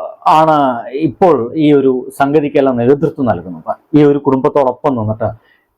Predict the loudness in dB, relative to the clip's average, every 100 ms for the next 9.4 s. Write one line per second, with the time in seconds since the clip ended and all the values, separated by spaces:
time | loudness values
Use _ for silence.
0 | 2 2 2 2 2 2 2 0 0 2
1 | 2 2 0 -2 0 0 0 -2 -2 0
2 | 2 2 0 0 0 0 -2 0 2 2
3 | 2 -2 -6 -4 -4 -4 0 2 0 -6
4 | -14 -14 -14 -18 -20 _ _ _ _ -2
5 | 0 4 2 2 -4 -2 -2 0 -2 0
6 | 0 0 -2 0 -2 0 0 -2 -2 -2
7 | 0 0 0 0 2 2 0 -2 -2 -2
8 | -2 -2 0 0 0 0 -6 -12 -20 _
9 | -2 0 0 -2